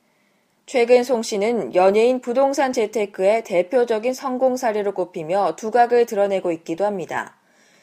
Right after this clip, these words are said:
취재 결과 송 씨는 지난 이천육 년 신사역 인근 강남대로의 대로변에 위치한 빌딩을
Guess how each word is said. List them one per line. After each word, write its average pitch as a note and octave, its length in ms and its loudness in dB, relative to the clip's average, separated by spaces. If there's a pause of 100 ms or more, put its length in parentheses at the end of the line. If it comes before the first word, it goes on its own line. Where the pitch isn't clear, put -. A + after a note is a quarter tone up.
(120)
취재 A#3 320 2
결과 G3 520 2
송 A#3+ 220 -6
씨는 A3 440 -6 (260)
지난 A3 300 -2
이천육 A3 500 -4
년 G3+ 340 -4 (200)
신사역 C4 600 0
인근 G#3 420 -2
강남대로의 G#3+ 840 -2
대로변에 G3+ 580 -2
위치한 F3 380 -6
빌딩을 E3+ 640 -6